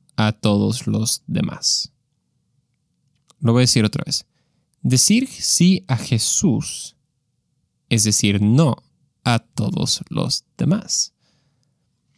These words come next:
Jesús no es algo que añades o no es alguien que añades a tu vida. Es quien construyes tu vida. ¿Ves? Eh,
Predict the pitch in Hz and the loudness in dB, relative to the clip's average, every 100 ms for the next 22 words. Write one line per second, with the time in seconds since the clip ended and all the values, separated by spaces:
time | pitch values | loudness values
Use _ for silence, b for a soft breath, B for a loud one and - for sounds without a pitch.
0 | B B - 160 156 - 233 277 - 175 | B B 0 4 4 6 6 6 4 6
1 | 175 180 185 196 - 185 180 180 170 - | 8 8 8 6 4 4 6 4 4 2
2 | 151 135 139 143 135 131 - - _ _ | 4 6 6 6 6 4 2 -2 _ _
3 | _ _ 127 131 139 - 147 147 156 151 | _ _ 4 6 6 4 2 4 4 4
4 | 127 110 117 117 117 - 107 107 82 - | 4 4 6 4 2 -2 -2 0 0 -4
5 | - _ _ _ _ _ _ _ _ _ | -12 _ _ _ _ _ _ _ _ _
6 | _ _ _ - 123 - - 147 160 175 | _ _ _ 0 2 2 0 4 4 4
7 | 135 117 - 127 117 110 110 113 - - | 2 2 2 2 4 4 2 0 -8 -12
8 | _ _ _ _ _ _ _ 127 117 139 | _ _ _ _ _ _ _ 0 2 2
9 | - 143 - _ _ _ _ _ 123 123 | 0 -8 -12 _ _ _ _ _ 0 2
10 | - - - | 2 -2 -10